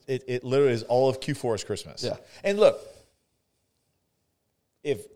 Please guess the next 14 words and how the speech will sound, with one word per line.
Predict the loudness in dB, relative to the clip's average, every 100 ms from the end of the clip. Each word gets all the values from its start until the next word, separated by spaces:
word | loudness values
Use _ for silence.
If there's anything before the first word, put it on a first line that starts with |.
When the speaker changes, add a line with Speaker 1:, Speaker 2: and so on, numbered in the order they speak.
| _
Speaker 1:
<sighs> | -16 -16 -18 -20 -20 -20 _ _ -14
do | -6 0
I | 2 2
think, | 0 -4 -4 -6 -8 -16 -20 _ _ _ _ _
I | -10
mean, | -8 -8 -14 _ _ _ -4
do | -2
I | 0
think | -4 -6
it's | -6 -6
the | -6
most | -4 -4 -8
important | -8 -6 -6 -8
holiday | -6 -4 -4 -4 -6 -8 -16